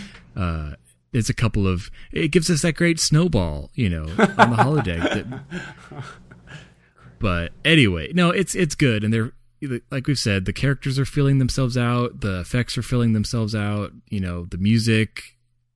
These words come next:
But really, it, it's, think of it this way.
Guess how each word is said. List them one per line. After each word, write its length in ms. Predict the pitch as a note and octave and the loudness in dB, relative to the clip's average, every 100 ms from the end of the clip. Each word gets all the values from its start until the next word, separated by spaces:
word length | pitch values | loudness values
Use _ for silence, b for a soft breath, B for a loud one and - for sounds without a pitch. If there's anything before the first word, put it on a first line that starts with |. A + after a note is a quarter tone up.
| - | -6
But 280 | - A2 G#2+ - B B B - | 0 0 -2 -8 B B B -2
really, 460 | B2+ C#3+ B2+ A#2 | 4 6 6 4
it, 240 | A2+ A#2+ A2+ _ _ b b b b | 4 0 -4 _ _ b b b b
it's, 360 | C#3+ - - _ _ _ | -2 -2 -12 _ _ _
think 140 | F#3+ F#3 | 0 2
of 100 | D#3+ | 2
it 120 | - | 2
this 240 | A2 - | 0 0
way. 260 | F2 D#2+ | -4 -6